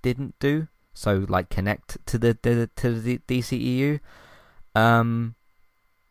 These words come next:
so, like, why? 'Cause you look at, okay, something like Joker. Joker, we know, is supposed to be a standalone thing,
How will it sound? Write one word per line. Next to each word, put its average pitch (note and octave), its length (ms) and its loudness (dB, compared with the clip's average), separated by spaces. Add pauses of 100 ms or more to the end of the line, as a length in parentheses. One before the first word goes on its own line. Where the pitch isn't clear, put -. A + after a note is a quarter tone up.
(600)
so, - 180 2
like, A#2+ 160 6
why? C3 500 6
'Cause C#3+ 160 0
you F#3 120 0
look F#3 200 2
at, - 180 2
okay, - 240 2
something B2 400 2
like G#2+ 400 -2
Joker. G2+ 520 2
Joker, A#2+ 500 4
we A2+ 240 2
know, A2 300 4
is G2 100 0
supposed - 380 -2
to G#2 80 -6
be G2 160 0
a F#2 60 0
standalone F#2+ 680 0
thing, E2+ 320 0